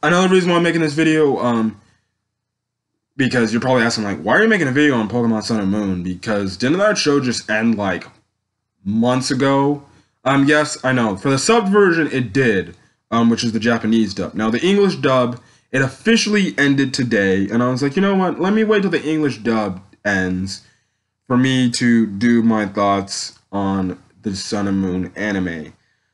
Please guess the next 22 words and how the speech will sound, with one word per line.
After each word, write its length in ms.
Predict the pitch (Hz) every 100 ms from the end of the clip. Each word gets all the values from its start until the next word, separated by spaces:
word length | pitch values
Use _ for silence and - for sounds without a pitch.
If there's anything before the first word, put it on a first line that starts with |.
| _ -
Um, 600 | 143 139 135 127 120 - _ _ _ _ _ _ -
now, 280 | 139 143
in 80 | 139
terms 260 | 170 175 156
of 160 | 135
English 400 | 147 151 151 131
dub, 480 | 107 127 131 131 147
some 300 | - 156 165
people 320 | 165 160 165
do 220 | 147 139 135
not 240 | 123 123
like 200 | 123 120
the 80 | 113
Pokemon 460 | 123 117 117 117
English 320 | 117 117 113 104
dub. 220 | 113 107
They 100 | 107
just 200 | 113 110
watch 240 | 104 -
the 80 | 92
sub 280 | - 98 95
version. 520 | 98 104 101 107